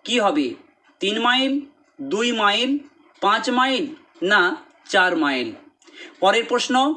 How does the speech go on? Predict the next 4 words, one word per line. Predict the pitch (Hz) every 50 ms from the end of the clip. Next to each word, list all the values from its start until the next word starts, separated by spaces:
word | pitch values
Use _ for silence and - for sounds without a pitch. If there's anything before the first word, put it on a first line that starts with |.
| - - - - -
"মনে | 156 170 202 226 240 254 262 247 190 160 139 - - - _ -
আঘাত | 160 170 190 202 190 214 233 262 269 - -
পেলে | - 254 254 214 196 196 208 - 147 - - _ -
মৃত্যুঞ্জয়ের | 151 165 202 226 - - - - 262 277 262 254 254 262 240 214 175 156 135 139